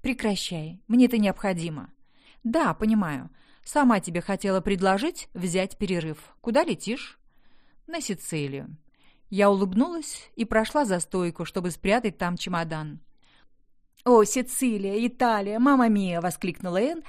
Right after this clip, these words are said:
и скрестила три пальца правой руки на манер итальянки. "Она самая. Что тебе оттуда привезти?" "А в твой чемодан поместится, милый итальянский мальчик, ну, чтобы погорячее?"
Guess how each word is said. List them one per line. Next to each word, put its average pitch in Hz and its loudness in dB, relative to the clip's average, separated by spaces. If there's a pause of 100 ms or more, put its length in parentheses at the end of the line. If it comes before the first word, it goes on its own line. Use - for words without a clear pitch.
(140)
и 214 -2
скрестила 233 -4
три 214 0
пальца 190 -2
правой 180 0
руки 180 -6
на 269 0
манер 175 -2
итальянки. 156 -6 (1120)
"Она 196 -2
самая. 151 -6 (100)
Что - -6
тебе 190 2
оттуда 175 -2
привезти?" 185 -8 (640)
"А 214 4
в - -6
твой 247 4
чемодан 226 4
поместится, 240 2
милый 208 2
итальянский 202 0
мальчик, 175 -2
ну, 262 0
чтобы 214 0
погорячее?" 165 -4